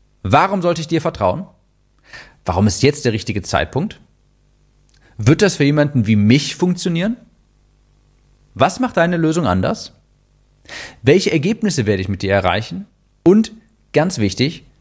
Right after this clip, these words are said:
verstehst du, was ich gerade durchmache? Wenn du dir das mal so anschaust, das ist grundsätzlich eigentlich der Aufbau von verkaufsstarken Texten. Deine Texte schreibst du zum Beispiel so,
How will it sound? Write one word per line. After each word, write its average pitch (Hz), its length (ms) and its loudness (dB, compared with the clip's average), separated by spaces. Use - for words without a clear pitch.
verstehst - 760 0
du, 127 120 2
was 98 160 0
ich 104 140 -4
gerade 90 320 0
durchmache? - 540 -14
Wenn 127 160 2
du 165 60 -2
dir 156 60 -4
das 151 140 -2
mal 127 260 -4
so - 180 -8
anschaust, 107 540 -4
das 113 120 -4
ist 143 180 -6
grundsätzlich 139 520 0
eigentlich 113 180 0
der - 140 0
Aufbau 135 340 0
von 123 140 -6
verkaufsstarken 107 960 -2
Texten. - 440 -14
Deine 113 160 2
Texte 185 340 -2
schreibst 120 280 -2
du 127 60 -14
zum 117 120 -6
Beispiel 107 300 -2
so, 160 200 -2